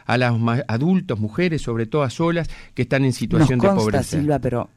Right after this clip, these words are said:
Speaker 2: creció. Entonces, ¿por
Speaker 1: Creció.
Speaker 2: dónde va la cosa?
Speaker 1: Bueno, entonces,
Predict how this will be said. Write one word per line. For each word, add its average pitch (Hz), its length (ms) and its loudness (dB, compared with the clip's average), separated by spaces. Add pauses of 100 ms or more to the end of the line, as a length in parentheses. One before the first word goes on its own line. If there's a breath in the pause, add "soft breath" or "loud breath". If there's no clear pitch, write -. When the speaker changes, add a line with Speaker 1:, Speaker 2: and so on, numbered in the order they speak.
(120)
Speaker 2:
creció. 131 480 0
Entonces, 147 360 0 (100)
¿por 147 120 4
Speaker 1:
Creció. 175 180 6
Speaker 2:
dónde 196 300 4
va 123 340 0
la 143 140 -2
cosa? 117 400 -4
Speaker 1:
Bueno, 101 320 0 (260)
entonces, 113 600 0